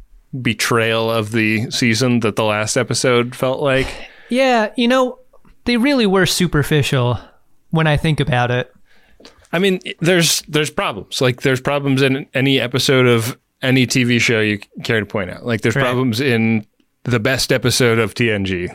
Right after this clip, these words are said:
Speaker 1: <laughs> You
Speaker 2: Yeah.
Speaker 1: know, like, that's, that's my favorite T V show of all time. And even the very best episode of it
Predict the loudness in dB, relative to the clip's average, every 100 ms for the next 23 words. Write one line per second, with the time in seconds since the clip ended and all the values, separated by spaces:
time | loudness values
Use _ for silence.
0 | -14 -8 -6 -4 -4 -2 -2 0 -4 -2
1 | -4 -2 -4 -2 -4 -6 -20 _ -4 -4
2 | -2 -2 0 0 -2 0 0 2 0 2
3 | 2 0 -2 -2 -4 -4 -4 -4 -2 -4
4 | -6 _ -2 0 0 -2 -4 -4 -4 0
5 | 0 0 0 -2 -2 -4 -2 0 0 0
6 | 0 -2 -4